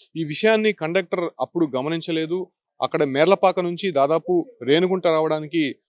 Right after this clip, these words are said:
ఒక పది కిలోమీటర్లు ఉంటుంది. పది కిలోమీటర్ల మేర ఎటువంటి ప్రయాణికులు కూడా బస్సులో ఎక్కకపోవడము,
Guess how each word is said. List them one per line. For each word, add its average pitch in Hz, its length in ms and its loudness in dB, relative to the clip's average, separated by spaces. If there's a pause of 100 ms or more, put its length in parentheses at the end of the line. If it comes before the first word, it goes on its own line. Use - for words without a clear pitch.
(120)
ఒక 127 100 -6
పది 139 260 0
కిలోమీటర్లు 185 520 0
ఉంటుంది. 170 300 -6
పది 151 240 -2
కిలోమీటర్ల 175 560 -2
మేర 156 240 -2 (360)
ఎటువంటి 202 400 0
ప్రయాణికులు 160 540 -2
కూడా 160 160 -2
బస్సులో 139 420 -4
ఎక్కకపోవడము, 143 720 -4